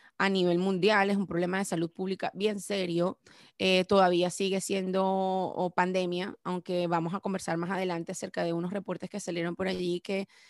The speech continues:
eh, estaban circulando en internet de que ahora es una enfermedad endémica. Eh, vamos a diferenciar y explicar un poquito qué significa estos, es-,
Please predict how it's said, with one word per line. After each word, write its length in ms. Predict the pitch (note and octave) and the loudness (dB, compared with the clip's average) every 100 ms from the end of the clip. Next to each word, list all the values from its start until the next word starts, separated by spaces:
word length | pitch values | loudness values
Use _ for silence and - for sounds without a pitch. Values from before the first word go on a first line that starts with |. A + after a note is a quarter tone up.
| - _ _ - | -20 _ _ -4
eh, 220 | F#3 F#3 | 0 0
estaban 540 | F3 - E3+ F3+ F#3+ G3+ | 0 0 0 2 0 -2
circulando 500 | G#3 F#3 G3 F3+ F#3+ | -2 0 0 0 -2
en 60 | |
internet 540 | G3 G3 F#3 F#3+ F#3+ G3+ | -2 -2 -2 -2 -4 -6
de 200 | F#3 F#3 | -4 -4
que 460 | - F3 E3+ D#3+ C#3+ | -2 0 0 0 0
ahora 300 | D#3 D#3+ E3 | 0 -2 -2
es 60 | |
una 120 | F#3 F3+ | -4 -4
enfermedad 340 | F#3 F#3 E3+ | -4 -4 -4
endémica. 460 | F3+ G3+ E3 - - _ _ _ _ _ | -2 -4 -4 -12 -18 _ _ _ _ _
Eh, 160 | - F3+ | -2 2
vamos 240 | F3 D#3+ F#3 | 2 2 2
a 240 | F#3+ - | 2 2
diferenciar 560 | F3+ - F#3 E3 - E3 | -2 -2 -2 -2 0 0
y 20 | |
explicar 380 | F3 - F#3+ E3 | -2 -8 -8 -6
un 60 | E3+ | -6
poquito 540 | F#3 F#3 G3 G3 - - | -8 -8 -4 -4 -4 -8
qué 100 | F#3+ | -8
significa 640 | - G3 F3+ F3+ - F#3+ - | -4 -4 -2 -4 0 -2 0
estos, 360 | F3+ E3 G3 - _ - | -2 0 -6 -10 _ -10
es-, 200 | F3 | -10